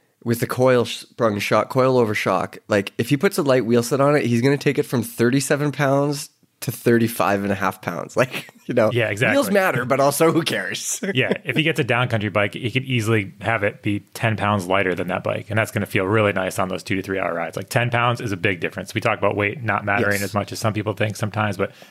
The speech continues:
Speaker 2: ten pounds, you can't deny. That's a huge difference. So,
Speaker 1: Yeah.
Speaker 2: yeah, if you can swing it, go the, get that little downcountry machine.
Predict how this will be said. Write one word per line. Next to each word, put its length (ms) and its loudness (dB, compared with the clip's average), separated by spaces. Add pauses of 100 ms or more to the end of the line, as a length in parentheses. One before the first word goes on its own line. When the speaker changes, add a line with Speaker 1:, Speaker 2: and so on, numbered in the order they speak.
Speaker 2:
ten 160 2
pounds, 380 0
you 100 -2
can't 240 0
deny. 300 0
That's 200 -2
a 40 -4
huge 280 -2
difference. 360 -4
So, 180 -2 (180)
Speaker 1:
Yeah. 140 -4
Speaker 2:
yeah, 200 -2
if 120 -2
you 80 2
can 100 0
swing 240 2
it, 140 -2
go 140 0
the, 140 -2
get 220 -6
that 120 0
little 240 -2 (160)
downcountry 420 -4
machine. 340 -4